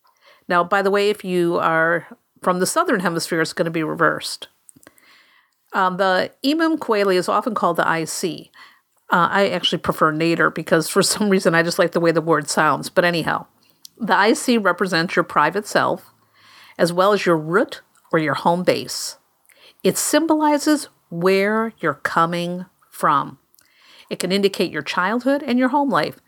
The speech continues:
and all those parts of yourself that the world doesn't get to see. Now, this is opposite of the midheaven,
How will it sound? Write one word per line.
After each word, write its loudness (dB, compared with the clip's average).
and 0
all 2
those 0
parts -2
of -8
yourself 0
that 0
the -6
world 0
doesn't 0
get -10
to -6
see. -8
Now, 4
this 2
is 0
opposite 0
of -2
the 0
midheaven, -2